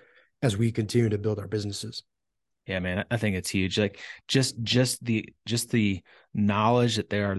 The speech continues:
Speaker 2: these type of communities out there that you can get plugged into and get connected and build relationships with people that can, that can help you, lift you up, and, and give you advice. Um, you know,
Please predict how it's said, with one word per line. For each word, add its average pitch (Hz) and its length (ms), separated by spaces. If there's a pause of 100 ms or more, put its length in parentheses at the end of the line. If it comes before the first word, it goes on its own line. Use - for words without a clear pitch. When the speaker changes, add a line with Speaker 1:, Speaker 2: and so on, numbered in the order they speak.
Speaker 2:
these 104 220
type 90 240
of 92 100
communities 90 520
out 90 240
there 95 280 (300)
that 98 100
you 101 140
can 95 160
get - 220
plugged 90 300
into 95 480 (360)
and 92 240
get - 220
connected 92 720
and 92 160
build 101 180
relationships 92 720
with - 140
people 90 300
that 95 180
can, 87 300
that 90 140
can 87 300
help 110 300
you, 104 260
lift 101 320
you 95 180
up, 98 260 (500)
and, 90 340
and 90 200
give 104 160
you 104 120
advice. 95 640 (140)
Um, - 320
you - 120
know, - 180